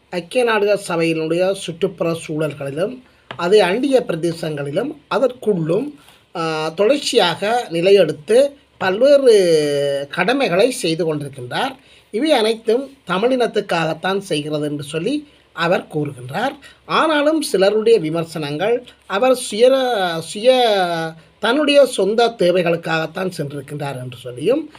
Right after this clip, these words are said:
தன்னுடைய சுய லாபத்துக்குத்தான் சென்றிருக்கின்றார் என்று சொல்லியும் கூறுகின்றார்கள். இது சம்பந்தமாக அர்ச்சுனா ராமநாதன் கூறுகின்ற போது, அடிமட்ட அறிவிலிகள் என்று சொல்லியும், மிகவும் சுத்த முட்டாள்கள் என்று சொல்லியும் கூறுகின்றார்.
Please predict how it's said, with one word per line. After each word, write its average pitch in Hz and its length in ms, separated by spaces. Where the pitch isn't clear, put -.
தன்னுடைய 302 440
சுய 240 340
லாபத்துக்குத்தான் 180 960
சென்றிருக்கின்றார் 147 540
என்று 127 160
சொல்லியும் 151 440
கூறுகின்றார்கள். 180 840
இது 294 200
சம்பந்தமாக 226 680
அர்ச்சுனா 220 600
ராமநாதன் 180 880
கூறுகின்ற 165 560
போது, 147 460
அடிமட்ட 226 1080
அறிவிலிகள் 196 580
என்று 151 220
சொல்லியும், 143 580
மிகவும் 302 460
சுத்த 226 360
முட்டாள்கள் 175 540
என்று 143 200
சொல்லியும் 147 520
கூறுகின்றார். 156 640